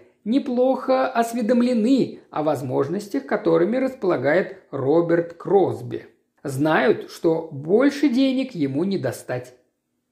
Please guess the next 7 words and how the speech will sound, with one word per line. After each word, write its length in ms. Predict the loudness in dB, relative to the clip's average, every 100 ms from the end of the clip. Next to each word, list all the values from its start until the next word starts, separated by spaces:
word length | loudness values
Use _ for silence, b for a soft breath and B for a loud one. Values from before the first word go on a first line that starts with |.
| _ _ -8
«Где 200 | 0 0
сейчас 420 | 2 2 4 4
эта 160 | 2 -2
китаянка?» 800 | -6 -6 -4 -2 -4 -4 -8 -10 -14 _
спросил 560 | -20 -4 0 2 2 0
мистер 380 | 0 -2 -6 -6
Джойс. 500 | 0 2 2 -2